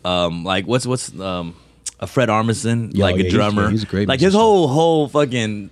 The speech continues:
Speaker 1: uh, comedy special was around the drummers and, and music genres and shit.
Speaker 2: And it's amazing with him because he does Portlandia with Carrie,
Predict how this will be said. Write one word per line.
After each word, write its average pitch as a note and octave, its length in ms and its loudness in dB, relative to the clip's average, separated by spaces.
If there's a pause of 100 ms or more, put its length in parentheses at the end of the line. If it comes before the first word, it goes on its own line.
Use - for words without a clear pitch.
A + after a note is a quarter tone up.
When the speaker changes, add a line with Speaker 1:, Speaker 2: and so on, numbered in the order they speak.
Speaker 1:
uh, F#2+ 320 -4
comedy C3 360 -4
special B2 560 -2
was F#2 160 -2 (240)
around G2 260 -2
the F2+ 40 -4
drummers F2 500 -2
and, F2+ 240 -4
and A2 140 -2
music A#2 400 2
genres G2 500 -2
and F2+ 140 -6
shit. E2+ 300 -4
Speaker 2:
And B2+ 120 2
it's D#3 160 2
amazing D#3+ 480 2
with G2 140 0
him A#2+ 300 2
because G#2 260 0
he B2+ 80 -2
does G2 380 -2
Portlandia F#2+ 840 -2
with F2+ 360 -8
Carrie, F2+ 800 -2